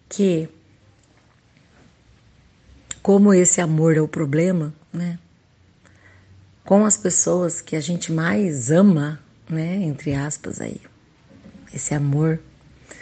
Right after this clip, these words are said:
é onde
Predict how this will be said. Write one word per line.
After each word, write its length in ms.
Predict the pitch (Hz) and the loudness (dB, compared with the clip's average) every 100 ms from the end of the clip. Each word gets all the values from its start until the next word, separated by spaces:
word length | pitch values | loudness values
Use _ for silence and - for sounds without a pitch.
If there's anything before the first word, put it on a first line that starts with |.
| - - - - - - - - _ _ - - - - - - - - - - - - - - - - - - - - - - - - - - - - - - - | -20 -20 -20 -20 -20 -20 -20 -20 _ _ -20 -20 -20 -20 -20 -20 -20 -20 -20 -20 -20 -20 -20 -20 -20 -20 -20 -20 -20 -20 -20 -20 -20 -20 -20 -20 -20 -20 -20 -6 2
é 160 | 202 | 4
onde 720 | 202 196 208 196 165 175 175 | 4 4 2 2 0 -2 -4